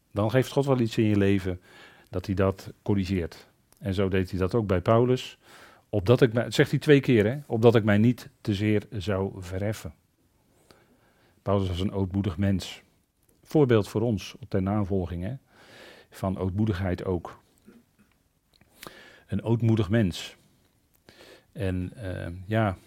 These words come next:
dat is juist natuurlijk, naar die Korintiërs toe schreef Paulus dat allemaal. Eh, want die Korintiërs, die beroemden zich op mensen.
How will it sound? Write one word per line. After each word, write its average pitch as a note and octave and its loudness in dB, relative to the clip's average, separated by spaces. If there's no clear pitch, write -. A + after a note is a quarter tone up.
dat G2 -4
is G2+ -8
juist G#2 0
natuurlijk, G2 -2
naar G2 0
die F#2+ -2
Korintiërs A2 2
toe G2+ -2
schreef A#2 0
Paulus F#2+ 2
dat F#2 -6
allemaal. F2+ -2
Eh, F#2 -4
want G2 0
die G2 0
Korintiërs, B2 6
die G#2 2
beroemden A2 4
zich F#2 2
op E2+ 0
mensen. B2 2